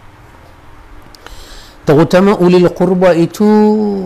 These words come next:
ulil qurba, orang miskin, adik-beradik yang miskin, ataupun orang yang muhajir, muhajirin fi sabilillah, orang yang berhijrah pada,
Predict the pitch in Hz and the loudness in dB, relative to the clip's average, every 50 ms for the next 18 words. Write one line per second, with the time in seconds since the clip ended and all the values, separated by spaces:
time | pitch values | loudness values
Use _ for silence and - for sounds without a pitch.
0 | 175 175 175 165 165 - - - - - - - - - - - - 147 156 175 | -10 -12 -14 -18 -20 -20 -20 -20 -20 -20 -20 -20 -20 -20 -20 -10 -6 -2 0 0
1 | 175 165 - - - 170 165 165 160 175 175 175 175 175 180 175 170 - 139 120 | 0 0 -2 -2 -4 -4 -2 0 2 2 2 2 2 0 -2 -6 -8 -8 -6 -4
2 | 123 127 123 143 160 - - - - - - 185 175 175 175 170 175 156 135 131 | -4 -2 -2 -2 -2 -4 -6 -10 -8 -2 0 0 2 2 0 0 -2 -4 -4 -4
3 | 117 123 120 143 143 156 151 147 147 147 151 170 160 - - - - 180 170 170 | -2 -2 0 0 0 0 -2 -2 -2 -2 0 -2 -2 -4 -6 -6 -2 0 0 0
4 | 170 151 139 135 127 - 139 - 143 139 - 123 131 131 143 139 139 139 135 131 | 0 -2 -4 -4 -4 -4 -6 -4 -4 -4 -2 -2 -2 -2 -2 -2 -2 -4 -2 -2
5 | 135 135 127 143 156 165 160 143 131 165 160 156 160 151 - - - - - - | -2 -2 -2 0 0 0 0 0 -2 -2 -2 -2 -2 -6 -10 -18 -20 -20 -18 -10
6 | - 113 120 - - 156 165 165 143 135 156 160 160 160 156 135 - 156 151 147 | -6 -4 -4 -2 -2 0 0 0 0 0 0 0 0 0 -2 -4 -4 -6 -6 -6
7 | - - 151 139 143 156 151 151 156 156 156 156 156 151 - - - - - - | -4 -6 -6 -4 -4 -4 -4 -4 -4 -4 -2 -4 -4 -6 -8 -14 -20 -20 -20 -20
8 | - - - - - - - 120 123 131 135 135 135 131 127 123 127 110 131 139 | -20 -20 -20 -20 -10 -6 -4 -2 -2 -2 -2 -2 -2 -4 -4 -4 -4 -4 -6 -6
9 | 131 156 180 170 151 - - - - - - - - - - - - 139 139 147 | -4 -4 -4 -4 -4 -6 -10 -18 -20 -20 -20 -20 -20 -20 -8 -4 -2 0 2 2